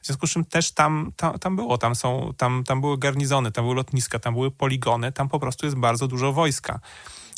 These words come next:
I to wojsko w tym krajobrazie ziem, ziem zachodnich wydaje się bardzo istotnym elementem,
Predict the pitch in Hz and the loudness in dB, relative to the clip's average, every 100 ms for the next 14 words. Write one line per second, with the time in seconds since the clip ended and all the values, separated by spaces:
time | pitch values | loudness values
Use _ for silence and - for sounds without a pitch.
0 | - - 135 143 - _ _ - 120 113 | -18 -8 -4 -4 -6 _ _ 2 2 4
1 | 196 311 - - 127 135 139 - - - | 2 2 0 4 6 6 4 0 -8 -8
2 | - - 127 127 139 131 147 170 147 143 | -10 -8 -4 2 4 4 4 4 2 2
3 | 147 143 139 - - - _ - 135 165 | 2 0 -6 -14 -20 -20 _ -4 0 0
4 | 160 - 175 175 180 - - - - - | 0 0 0 2 0 -2 -10 -20 -20 -8
5 | 135 127 151 139 175 190 180 - 170 165 | -6 -4 -2 2 2 2 0 0 0 0
6 | - - 135 156 165 165 - 180 - 185 | -2 -6 0 0 2 0 -2 -4 0 0
7 | - - 160 - 156 160 170 151 123 - | 0 0 0 2 2 4 4 4 2 2
8 | 131 165 | 2 2